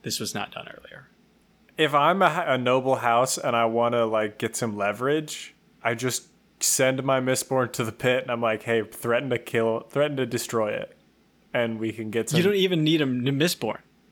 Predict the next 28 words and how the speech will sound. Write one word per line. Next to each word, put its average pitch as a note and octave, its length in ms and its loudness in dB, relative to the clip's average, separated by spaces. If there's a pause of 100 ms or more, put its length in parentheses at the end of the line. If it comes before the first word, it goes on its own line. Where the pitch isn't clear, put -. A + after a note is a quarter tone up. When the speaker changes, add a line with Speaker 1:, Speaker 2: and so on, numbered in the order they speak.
(440)
Speaker 2:
Right. C#3 280 0
Speaker 1:
You C3+ 60 2
just C3 180 -4
need C3+ 220 0
one B2+ 300 -2
of A#2+ 180 -2
the, A#2+ 360 -2 (340)
one C3 200 0
of A#2 160 -4
the B2 560 0 (240)
ones B2+ 520 -4 (220)
that C3+ 160 -4
can B2 180 -4
use A#2 640 -4 (460)
the C3 100 -4
pulling - 400 0
one. - 260 -16 (460)
Speaker 2:
Right. A#2 360 -8
<laughs> - 440 -20
Right. B2 340 -2 (1000)
Yeah, F3 320 2
for F#3+ 200 0
sure. B2+ 480 0 (360)
For D#3+ 200 0
sure. D3+ 420 0 (760)
Um, B2 540 0 (1040)
also, D3+ 380 0
sidebar B2 880 0